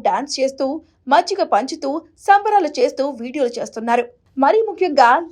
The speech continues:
ఎన్ఆర్ఐ కమ్యూనిటీని ఆకట్టుకునేందుకు బాలీవుడ్ సాంగ్స్, డైలాగ్స్తో, షార్ట్ వీడియోలతో సైతం ప్రచారాన్ని నిర్వహిస్తూ ఆకట్టుకుంటున్నారు. జోరాన్ ఉగాండాలో భారతీయ మూలాలున్న కుటుంబంలో జన్మించారు.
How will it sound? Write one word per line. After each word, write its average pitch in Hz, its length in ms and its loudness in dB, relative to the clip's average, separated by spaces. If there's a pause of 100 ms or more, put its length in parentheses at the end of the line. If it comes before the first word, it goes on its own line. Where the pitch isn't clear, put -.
ఎన్ఆర్ఐ 370 340 -2 (100)
కమ్యూనిటీని 320 540 0 (140)
ఆకట్టుకునేందుకు 294 720 -6 (500)
బాలీవుడ్ 381 500 2
సాంగ్స్, 262 340 0 (360)
డైలాగ్స్తో, 381 540 2 (200)
షార్ట్ 294 340 4
వీడియోలతో 302 440 -2 (120)
సైతం 226 260 -4 (140)
ప్రచారాన్ని 254 640 -4
నిర్వహిస్తూ 269 440 -6 (260)
ఆకట్టుకుంటున్నారు. 233 760 -2 (400)
జోరాన్ 427 380 4 (220)
ఉగాండాలో 320 500 2 (200)
భారతీయ 311 400 2 (100)
మూలాలున్న 269 500 -2
కుటుంబంలో 277 540 -4
జన్మించారు. 220 520 -2